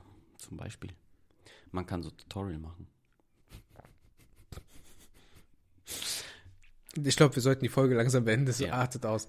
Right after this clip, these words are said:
Speaker 1: Ich glaub auch.
Speaker 2: Alles klar, Leute. Ähm, ja, vielen Dank, dass ihr bis hierhin zugehört habt.
Speaker 1: Dankeschön.
Speaker 2: Möchtest
Speaker 1: Ich bin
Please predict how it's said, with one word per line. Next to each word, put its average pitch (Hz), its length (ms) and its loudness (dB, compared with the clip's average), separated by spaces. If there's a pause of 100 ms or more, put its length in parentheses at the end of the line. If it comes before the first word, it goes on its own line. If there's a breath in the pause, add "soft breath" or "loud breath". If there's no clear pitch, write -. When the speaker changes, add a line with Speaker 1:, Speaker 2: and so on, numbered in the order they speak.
(100)
Speaker 1:
Ich 123 120 -8
glaub 92 160 0
auch. 85 180 -6 (160)
Speaker 2:
Alles 139 240 6
klar, 127 160 4
Leute. 123 260 6 (120)
Ähm, 175 380 8 (200)
ja, 123 100 4
vielen 160 200 4
Dank, 151 120 4
dass 135 160 0
ihr 131 60 2
bis 123 160 -4
hierhin 127 140 0
zugehört 165 340 2
habt. 196 240 -4 (400)
Speaker 1:
Dankeschön. 82 460 -10 (180)
Speaker 2:
Möchtest 127 300 -4
Speaker 1:
Ich 87 60 -8
bin 87 180 -10